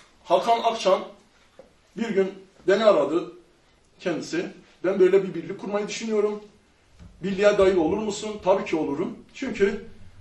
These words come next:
amaç birliğe, e, hani emlakçıları ayak altından kurtarmak, tam tersi belli bir seviyeye çıkarmak. E, tabii ki hepimizin de işine gelir. Burada bize faydası olan her türlü yapının içine olmamız bizim faydamıza.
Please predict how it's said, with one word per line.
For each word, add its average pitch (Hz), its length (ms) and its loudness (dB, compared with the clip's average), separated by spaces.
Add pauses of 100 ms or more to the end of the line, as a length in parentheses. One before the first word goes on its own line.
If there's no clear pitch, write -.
(320)
amaç 269 580 4
birliğe, 196 280 -2
e, 170 380 2
hani 175 160 2
emlakçıları 214 720 4
ayak 226 240 4
altından 202 360 0
kurtarmak, 190 680 0
tam 233 200 -2
tersi 220 500 2 (220)
belli 190 240 2
bir 220 60 -2
seviyeye 180 340 4
çıkarmak. 110 360 -8 (1040)
E, - 100 -12
tabii 277 220 4
ki 233 140 -4
hepimizin 247 440 0
de 233 60 -6
işine 262 240 2
gelir. 180 280 2
Burada 202 460 4 (480)
bize 156 260 0
faydası 214 400 2
olan 226 220 4
her 247 220 2
türlü 185 380 2 (680)
yapının 185 340 4
içine 214 240 -4
olmamız 202 520 0 (280)
bizim - 160 -4
faydamıza. 214 560 2